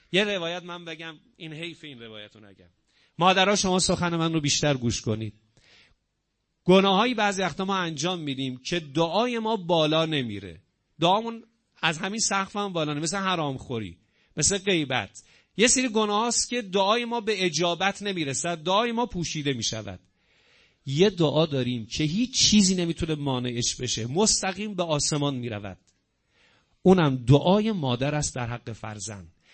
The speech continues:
دعای مادر هیچ سدی نداره برای نگه داشتنش. مادر دعا کنه در حق فرزند، به آسمان می‌رود.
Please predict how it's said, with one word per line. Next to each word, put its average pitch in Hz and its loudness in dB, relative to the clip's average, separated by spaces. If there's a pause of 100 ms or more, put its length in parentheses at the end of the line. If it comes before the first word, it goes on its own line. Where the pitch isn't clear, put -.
(220)
دعای 202 4
مادر 175 -2
هیچ 233 2
سدی 233 6
نداره 220 4
برای 185 2
نگه 160 2
داشتنش. 156 -2
مادر 180 6
دعا 196 6
کنه 233 -2
در 202 -2
حق 190 -6
فرزند، 190 -2 (260)
به 190 6
آسمان 170 2
می‌رود. 104 -14